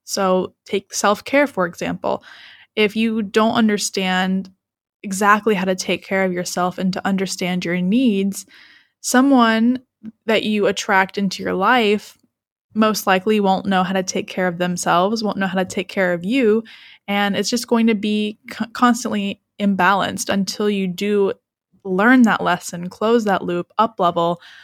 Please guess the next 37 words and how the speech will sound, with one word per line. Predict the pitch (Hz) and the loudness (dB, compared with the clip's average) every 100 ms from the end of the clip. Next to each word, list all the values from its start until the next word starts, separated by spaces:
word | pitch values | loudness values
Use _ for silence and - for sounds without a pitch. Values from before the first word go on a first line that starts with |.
| - _ - | -20 _ 2
raise | 220 247 | 4 6
your | 226 | 4
vibration, | 202 185 175 170 165 175 175 - | 4 2 2 -2 -4 -8 -8 -8
and | 180 180 175 185 190 | -6 -4 -6 -6 -8
attract | 185 220 202 - | -4 -2 -2 -2
someone | 208 196 | -2 0
else | 175 - - | -2 -2 -6
that's | 180 | -4
up | - 180 - | -4 -4 -4
there | 170 | -4
with | 170 175 - | -4 -6 -4
you. | 92 208 - _ _ _ _ | -4 -6 -12 _ _ _ _
So | - - 190 185 185 - - _ - | -6 0 2 2 -4 -14 -20 _ -2
this | 277 285 | 2 4
was | 254 | 6
just | 233 247 - | 4 4 2
on | - 233 | 6 8
my | 220 214 | 8 6
mind | 214 202 208 208 202 | 4 2 2 0 0
to | 220 | -2
chat | - 214 202 | 0 2 4
about | 202 196 - | 4 2 0
today. | 208 175 190 170 175 202 214 | -6 -2 0 2 2 2 0
<laughs> | 240 247 - | -2 -2 0
And | 208 190 190 185 190 - - | 0 2 2 0 -2 -2 -2
if | 233 | 2
you | 247 | 4
missed | 277 381 - - | 4 2 -2 0
part | 233 208 | 2 4
one, | 202 190 190 190 | 2 2 2 0
there | 190 185 | 0 0
is | 190 185 185 | 0 0 0
a | 185 | -4
part | 185 185 175 | -4 -2 -2
one | 175 175 | -2 -2
to | |
this. | 185 202 262 - | 0 0 0 -6